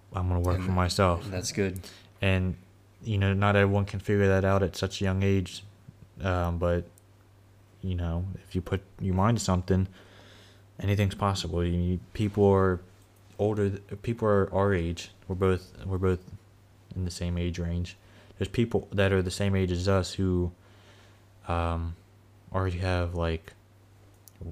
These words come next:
Speaker 1: a wife, a house, a career.
Speaker 2: I know, I
Speaker 1: And I don't, that's not something I really,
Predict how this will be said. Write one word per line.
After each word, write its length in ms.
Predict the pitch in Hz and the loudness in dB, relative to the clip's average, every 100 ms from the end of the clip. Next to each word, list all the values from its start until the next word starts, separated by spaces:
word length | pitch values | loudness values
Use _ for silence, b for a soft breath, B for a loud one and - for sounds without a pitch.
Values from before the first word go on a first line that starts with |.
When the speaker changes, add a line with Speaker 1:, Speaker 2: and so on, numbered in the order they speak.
| - | -8
Speaker 1:
a 60 | 92 | -6
wife, 400 | 87 87 85 - - - | -2 -2 -2 -6 -16 -8
a 140 | 90 | -6
house, 540 | 92 87 85 - - - - - | -2 -2 -4 -8 -16 -20 -20 -10
a 60 | 98 | -10
career. 360 | - 92 90 | -4 -2 0
Speaker 2:
I 20 | 87 | 0
know, 120 | 90 | -2
I 180 | 87 90 - B B B B B | -4 -10 -14 B B B B B
Speaker 1:
And 300 | 101 95 92 | 0 2 2
I 140 | 90 92 | 0 0
don't, 420 | 98 104 104 101 - - - - - | 0 0 -2 -4 -8 -20 -20 -16 -2
that's 320 | 104 101 - | 0 0 0
not 180 | 104 101 | 0 0
something 240 | 101 101 | 0 2
I 40 | 98 | 6
really, 240 | 98 98 | 6 6